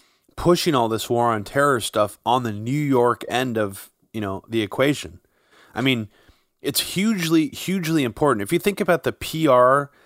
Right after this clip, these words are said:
mechanics that allowed the war on terror to flourish the way it did,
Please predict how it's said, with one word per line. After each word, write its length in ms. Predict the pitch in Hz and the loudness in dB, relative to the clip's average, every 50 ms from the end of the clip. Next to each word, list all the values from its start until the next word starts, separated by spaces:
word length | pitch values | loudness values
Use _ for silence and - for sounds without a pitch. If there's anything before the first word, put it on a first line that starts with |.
| _ _ - | _ _ -6
mechanics 680 | - 123 120 - - - 139 123 123 127 143 131 - - | -4 -4 -4 -4 -4 -2 0 2 2 2 0 -2 -4 -4
that 120 | - 120 - - | -4 -2 0 2
allowed 360 | 117 117 113 107 113 123 123 | 2 2 4 4 4 4 4
the 100 | 117 117 | 2 0
war 240 | 107 107 110 110 113 | 0 2 2 2 2
on 180 | 113 113 107 107 | 2 0 -2 -4
terror 340 | - - 120 113 113 110 104 | -4 -4 -2 0 0 0 -2
to 140 | - 113 | -4 -6
flourish 420 | 101 - - 107 110 113 120 117 - | -8 -4 -2 0 0 0 0 0 0
the 100 | - 135 | 0 0
way 140 | 127 127 135 | 2 0 0
it 60 | 131 | 0
did, 280 | - 135 139 147 147 | -2 -2 -2 -4 -6